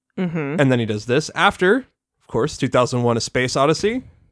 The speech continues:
Speaker 2: A Clockwork Orange, Barry Lyndon, The Shining, Full Metal Jacket, and Eyes Wide Shut. Like I said, he read nearly fifty books on nuclear war to prepare for this film.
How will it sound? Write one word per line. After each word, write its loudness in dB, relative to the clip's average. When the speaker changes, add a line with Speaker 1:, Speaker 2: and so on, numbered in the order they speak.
Speaker 2:
A -4
Clockwork 0
Orange, 0
Barry 4
Lyndon, 2
The 2
Shining, 2
Full 2
Metal 4
Jacket, 0
and 4
Eyes -8
Wide -12
Shut. -14
Like 2
I 8
said, 2
he 2
read 2
nearly 4
fifty -2
books -2
on 2
nuclear 0
war 4
to -4
prepare -4
for -12
this -6
film. -4